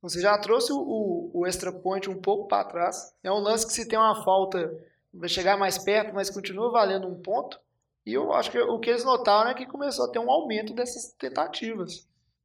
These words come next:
E aí você vê uma situação de possível lesão ou, ou de ser necessário preservar o, os jogadores. Até porque o, o time de especialistas são jogadores de menor relevância e o cara quer fazer a diferença. Entendeu? Ele não tem essa preocupação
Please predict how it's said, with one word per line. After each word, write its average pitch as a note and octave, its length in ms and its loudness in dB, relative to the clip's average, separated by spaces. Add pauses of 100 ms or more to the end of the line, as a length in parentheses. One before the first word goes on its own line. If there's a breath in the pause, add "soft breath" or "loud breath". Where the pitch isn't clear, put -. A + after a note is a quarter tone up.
E E3 60 -6
aí D#3+ 80 -2
você D#3+ 160 -2
vê F#3 80 -2
uma G3 100 2
situação G3+ 540 2
de F3+ 100 -10
possível F3 480 -6
lesão G3+ 600 2
ou, F3 300 0
ou E3 200 -4
de E3 220 -14
ser E3+ 140 -8
necessário E3 480 -8
preservar E3 480 -4
o, D#3 280 -6
os D#3 120 -20
jogadores. E3 720 -2 (300)
Até F#3 160 2
porque A3 360 2
o, A3 260 2
o - 20 -8
time G3+ 240 -6
de G3 80 -10
especialistas F#3 560 2
são G#3+ 100 -6
jogadores F#3 640 2
de E3 280 -6 (540 soft breath)
menor F3 380 0
relevância F3 720 0
e E3 80 -4
o D#3+ 60 -4
cara - 240 2
quer D#4 180 -2
fazer D#4 220 0
a - 20 4
diferença. F3 580 -6 (580)
Entendeu? E3 180 -6
Ele E3 100 -6
não E3+ 80 -6
tem G#3 140 4
essa C#4 180 2
preocupação G3 880 2